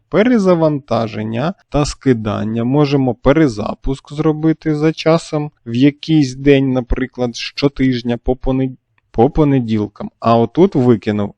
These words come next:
Цікаво, чи це з меню так викидає,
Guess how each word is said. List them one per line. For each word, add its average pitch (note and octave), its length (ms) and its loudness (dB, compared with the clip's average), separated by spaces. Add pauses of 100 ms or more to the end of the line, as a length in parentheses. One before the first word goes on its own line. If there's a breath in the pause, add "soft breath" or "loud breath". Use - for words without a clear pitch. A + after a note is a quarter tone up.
(120)
Цікаво, D3+ 680 2
чи - 180 -4
це D3+ 220 -2
з A#2+ 100 -2
меню C#3+ 300 2
так C3 220 -4
викидає, A2 760 0